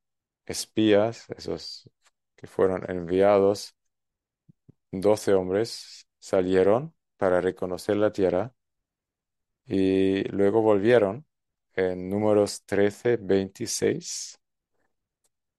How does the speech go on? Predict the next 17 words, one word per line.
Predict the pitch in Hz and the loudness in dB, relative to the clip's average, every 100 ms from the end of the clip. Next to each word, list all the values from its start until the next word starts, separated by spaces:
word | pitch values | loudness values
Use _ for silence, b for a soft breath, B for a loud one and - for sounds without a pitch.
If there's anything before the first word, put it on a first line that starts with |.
| _ _ | _ _
Y | - | -4
anduvieron | 98 95 98 113 143 123 | 0 2 4 4 4 2
y | 101 | -2
vinieron | 104 104 107 101 | 2 4 4 0
a | |
Moisés | 92 90 - 113 - | -2 -4 -2 -4 -2
y | 104 | 2
a | 92 | 4
Aarón | 90 98 120 151 - | 4 0 -4 -14 -4
y | 101 | 2
a | |
la, | 98 95 _ _ _ _ | 2 2 _ _ _ _
y | - 104 | -2 -2
a | 98 | 0
toda | 120 139 139 | 0 2 2
la | 113 | 0
congra-, | - 107 101 101 95 | -4 -8 -4 -4 -4